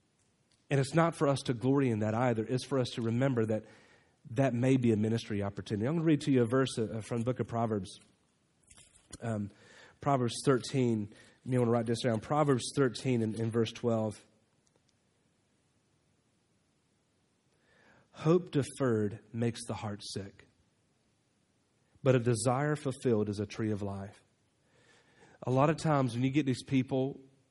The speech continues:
like Xerxes, Vashti, who are just like, you know, uh,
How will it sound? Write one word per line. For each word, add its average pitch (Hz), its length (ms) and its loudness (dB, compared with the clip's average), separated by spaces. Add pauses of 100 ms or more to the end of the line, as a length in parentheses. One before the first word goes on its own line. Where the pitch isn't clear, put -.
like 120 180 -2
Xerxes, 123 920 -2
Vashti, 117 600 -2
who 113 420 -2
are 113 140 -2
just 110 360 -2
like, 107 460 -4 (1000)
you 123 140 -4
know, 110 220 0 (840)
uh, 131 80 -8